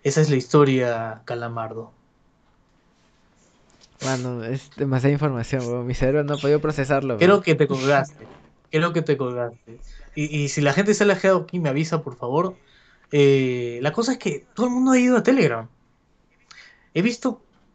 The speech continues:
Speaker 1: no te miento, eh, no te miento, como un grupo tiene dos mil ciento cinco miembros nuevos.
Speaker 2: ¡A la
Speaker 1: O sea,
Speaker 2: mierda!
Speaker 1: en un día, dos mil cien.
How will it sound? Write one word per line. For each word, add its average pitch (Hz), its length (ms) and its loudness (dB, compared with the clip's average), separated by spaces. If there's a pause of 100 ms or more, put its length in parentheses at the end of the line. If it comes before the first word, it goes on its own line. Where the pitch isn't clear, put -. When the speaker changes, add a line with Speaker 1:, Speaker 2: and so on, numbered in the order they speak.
(640)
Speaker 1:
no 160 140 4
te 165 80 4
miento, 135 360 2
eh, 117 140 -12
no 143 100 -8
te 139 100 -4
miento, 117 400 -6 (120)
como 170 220 4
un 175 120 6
grupo 165 520 2 (340)
tiene 156 480 2 (380)
dos 139 320 -2
mil 170 460 0 (220)
ciento 147 960 -2
cinco 131 500 -6
miembros 123 600 -4
nuevos. - 560 -2 (400)
Speaker 2:
¡A 220 120 4
la 254 140 4
Speaker 1:
O - 40 2
sea, 160 140 4
Speaker 2:
mierda! 180 520 4 (1700)
Speaker 1:
en 160 160 8
un 226 120 8
día, 165 460 4
dos 147 200 0
mil 208 280 0
cien. 175 420 2